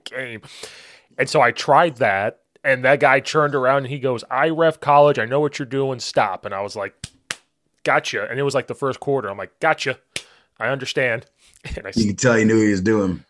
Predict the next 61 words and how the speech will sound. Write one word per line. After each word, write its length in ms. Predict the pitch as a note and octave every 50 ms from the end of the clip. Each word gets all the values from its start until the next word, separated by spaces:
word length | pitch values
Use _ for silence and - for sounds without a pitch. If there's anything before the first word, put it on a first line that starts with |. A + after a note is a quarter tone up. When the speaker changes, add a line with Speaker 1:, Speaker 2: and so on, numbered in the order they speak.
| _
Speaker 1:
Oh, 100 | - D3
yeah. 140 | D3 C#3+ B2
He's 120 | A2+ C3+ B2+
like, 120 | B2+ -
"I 80 | B2 C#3+
know 160 | D3 D3 D3+
all 120 | D3 D#3+
the 100 | C#3+ D#3
tricks 340 | - - F3 E3+ E3 - -
and 80 | E3 C#3+
turns. 320 | - E3 D#3+ D#3+ D3 C3+
You 80 | D3 D3+
guys 180 | D3+ D3 C#3
aren't 160 | D#3 D3+ C#3
gonna 160 | B2 D#3+ D#3 C#3
fool 320 | - - F3 E3 D#3+ D#3+
me." 280 | E3 F3+ F3+ E3+ E3 E3+
And 100 | C3 A#2
I'm 160 | C#3+ C#3 A2 G#2
like, 240 | A#2 A2+ A2 A2 _ _ _ _ _ _ _ _ -
"Okay, 480 | C#3+ E3 D#3+ F#3 F3 E3 E3 E3 D#3 D#3+ - - _
I'm 160 | - C3+ D3 E3
done." 400 | D#3 D#3+ D#3+ D#3+ D#3+ D#3+ D#3 D3 - _ _ _ _ - _ _ _ _ -
Uh, 280 | - F#2+ F#2 F2+ F2 F2
<laughs> 1080 | C#3+ C#3 C3+ C3+ C#3 C3+ - - _ _ _ _ _ _ _ _ - - - _ - -
and 340 | - A2+ G#2 G2 G2 G2 G#2 -
the 100 | B2 B2
head 160 | C#3 C#3+ -
coach, 260 | - D3+ C#3+ C#3 -
lo-, 220 | A#2 A#2+ B2+ C3 -
he, 220 | - C3+ D3 D#3 C3+
he 160 | - D3 D#3
gets 180 | C3+ C#3+ - -
mad 200 | B2+ A#2+ B2 B2+
about 260 | B2+ A#2 C#3+ C3 C3
it, 60 | C3
but 60 | G#2+ A#2+
he 80 | A#2+
also 200 | A#2 A#2 - -
laughs 380 | G2+ G2 G#2 G#2 G2+ F#2+ - -
'cause 140 | - A2 G#2+
I'm 80 | A2+
just 160 | A2 G2 -
in 80 | A2+ G2+
the 80 | G2 F2+
headset 400 | G#2 G2 - - - G2 F#2+ G2
doing 220 | A2+ A2 G#2 A2
it. 40 | G#2+
He 60 | G#2
goes, 160 | G2+ G#2 G2+
"I 80 | A#2+ -
can 100 | - F#3
hear 220 | A#2 D#3 G#3+ A3+ G#3
you." 180 | D#3 C3 A2+
And 80 | A2 A2+
I'm 60 | A2+
like, 100 | G#2 F#2+
"I 140 | G#2+ C#3+ G#3
know, 220 | A3+ F3+ E3+ F3
but 180 | D#3 E3+ D3+ C#3
I 280 | C3 B2 C3 C3 C3